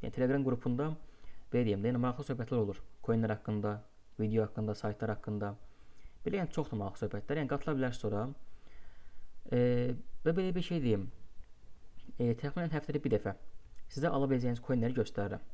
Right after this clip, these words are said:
Yəni bu adam kimi. İndi bu adam kimi olmasa da ən azından həftədə bir dəfə dəyəri ən azından iki qat qalxan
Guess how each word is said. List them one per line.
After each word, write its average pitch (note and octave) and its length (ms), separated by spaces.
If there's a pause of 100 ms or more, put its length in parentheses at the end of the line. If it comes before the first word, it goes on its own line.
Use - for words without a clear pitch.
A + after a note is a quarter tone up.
Yəni G#2+ 200
bu A2+ 100
adam A2 180
kimi. G#2+ 220
İndi B2+ 140
bu C3+ 80
adam C#3+ 180
kimi - 180
olmasa E3 320
da A#2+ 80
ən C#3 140
azından A2 240
həftədə B2 260
bir G#2+ 140
dəfə A2 180 (800)
dəyəri D#3 300
ən D#3+ 100
azından B2+ 240
iki D3 140
qat D#3 160
qalxan B2+ 260